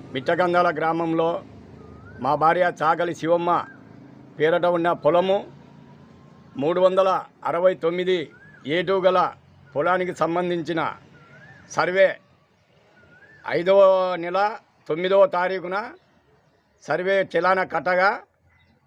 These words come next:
మండల సర్వేరు సంబంధిత అధికారి భాస్కర్కు అప్పజెప్పడం జరిగింది. అతను ఆరవ నెల పద్దెనిమిదో తారీఖున నీ పొలం సర్వే కొలుస్తామని చెప్పి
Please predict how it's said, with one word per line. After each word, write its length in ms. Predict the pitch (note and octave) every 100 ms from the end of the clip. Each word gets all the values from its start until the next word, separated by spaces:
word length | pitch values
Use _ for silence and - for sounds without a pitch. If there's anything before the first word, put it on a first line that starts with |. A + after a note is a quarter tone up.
| -
మండల 320 | D3+ F#3 G3 F#3
సర్వేరు 380 | G3 G3 F#3 C#3 - -
సంబంధిత 420 | D3+ F3 F#3+ F#3+ F3+
అధికారి 360 | G3 F3 F#3 F3+ C#3+
భాస్కర్కు 500 | E3 - F#3 E3+ G3 B3+ - _ _ _ _ -
అప్పజెప్పడం 600 | C#3+ - F#3+ G3 F#3+ G3 F3+
జరిగింది. 360 | F3 E3 C#3 F#2+ - _ _ _ _ _ _
అతను 360 | B2 C#3+ G3 G#3 F3+ D3 _ _ _ _ _ _ _ _ _ _ _ A#2
ఆరవ 300 | C#3+ G3+ G#3+
నెల 140 | G#3 G#3 G3 - D#3
పద్దెనిమిదో 400 | E3 G3+ G3+ G3+ F#3
తారీఖున 380 | F#3 F#3+ F#3+ G3
నీ 80 | F#3 D#3
పొలం 240 | F3 F#3 F#3 D3+
సర్వే 260 | D#3+ F#3 F3+
కొలుస్తామని 560 | F3+ F3+ - F#3 F#3 E3
చెప్పి 260 | F3 D#3 G3+